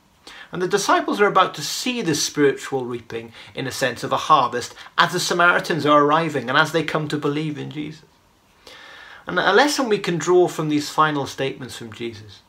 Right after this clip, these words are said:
are that Christian mission is, is never a solitary effort. It's, it's never separated from God. God has already gone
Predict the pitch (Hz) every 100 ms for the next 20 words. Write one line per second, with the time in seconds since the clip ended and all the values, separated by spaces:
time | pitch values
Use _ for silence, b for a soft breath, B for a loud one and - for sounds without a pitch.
0 | B B B - 151 143 - - 233 -
1 | 185 165 156 - 135 117 127 113 - 135
2 | 147 147 143 117 - 143 127 117 - 117
3 | 113 - - _ B B - - 143 147
4 | 170 165 151 - 143 131 123 120 - -
5 | - - - - _ _ B B B B
6 | B B - 190 190 190 - 170 170 165
7 | 156 156 139 131 113